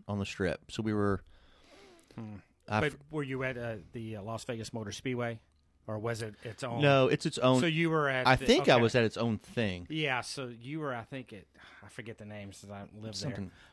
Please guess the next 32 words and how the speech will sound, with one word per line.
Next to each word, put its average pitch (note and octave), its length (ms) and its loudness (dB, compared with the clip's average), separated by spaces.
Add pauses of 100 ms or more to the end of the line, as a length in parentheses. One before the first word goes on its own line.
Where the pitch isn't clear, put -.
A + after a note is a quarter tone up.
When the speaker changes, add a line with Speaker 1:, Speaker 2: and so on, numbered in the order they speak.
(100)
Speaker 2:
but C#3 160 -4
it's, C#3 200 -8
they're C#3+ 180 -4
very D3 200 4
similar. G#2+ 460 -8 (440)
The B2+ 100 -4
one C3+ 300 -4
out B2 220 -4
at, A2 280 -10
uh, G#2+ 320 -10
the, G2+ 140 -16 (340)
the C#3 80 -6
one B2+ 200 -2
I B2 140 4
did A2+ 260 -4
was G#2 220 -8
at G#2+ 200 -10
the G2+ 200 -12
Las G#2+ 240 -8
Vegas G#2 260 -10
Motor G2 240 -12
Speedway, F#2 760 -14 (580)
and, G#2 380 -12
uh, F#2+ 240 -12 (480)
it, B2+ 320 -20
they A#2 140 -8
had, C3 100 -6
it's A#2 140 -16
the C#3+ 60 -12
exact C3 340 -6
same A#2+ 180 -8
setup. F2 500 -12